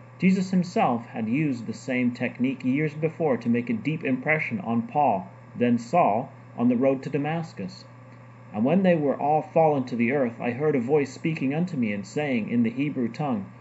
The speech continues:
'Saul, Saul, why persecutest thou me? It is hard for thee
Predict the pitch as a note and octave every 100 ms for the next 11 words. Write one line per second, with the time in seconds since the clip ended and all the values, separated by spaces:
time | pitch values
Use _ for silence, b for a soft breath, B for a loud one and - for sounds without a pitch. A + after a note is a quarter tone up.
0 | - - - E3 D#3 B2 - E3 C#3+ G#2
1 | B2 C3 - F3 F3+ B2 A#2+ G#2+ F#2+ G#2+
2 | F#2+ F#2 F2+ F2+ - B B - G#2 F#2
3 | - D#3+ E3 - A#2+ G#2